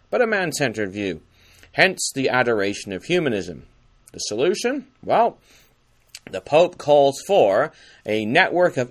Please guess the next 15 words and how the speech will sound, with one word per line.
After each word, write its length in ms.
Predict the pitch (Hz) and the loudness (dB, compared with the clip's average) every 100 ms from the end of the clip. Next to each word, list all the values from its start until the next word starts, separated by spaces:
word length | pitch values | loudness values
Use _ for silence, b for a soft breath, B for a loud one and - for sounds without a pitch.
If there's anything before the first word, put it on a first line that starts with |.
| - | -4
economic 580 | 196 190 175 160 165 - | -4 -4 -4 -4 -4 -4
institutions 960 | 160 151 147 - 254 233 131 104 104 - | -6 -6 -8 -4 -4 -4 -6 -6 -8 -2
capable 580 | 180 180 175 151 143 | -2 0 -4 -2 -2
of 140 | 113 110 | -2 0
guaranteeing 680 | 139 147 135 - 131 120 101 | 0 0 -2 -4 -4 -4 0
regular 460 | 180 170 156 131 | 0 0 -2 -2
access 520 | 120 123 - - 117 - | 0 0 0 -2 -2 -2
to 160 | 101 - | -10 -10
sufficient 680 | - 107 - 302 - 113 B B B - | -10 -6 -4 -4 -4 -8 B B B -2
food 240 | 196 220 151 | 2 2 2
and 180 | 120 113 | 0 4
water 380 | 151 156 139 - | 4 4 -2 -6
for 120 | 113 | -6
nutritional 560 | 101 95 254 - 135 104 | -8 -2 -2 -2 -6 -4
needs, 400 | 127 139 131 | -2 -4 -4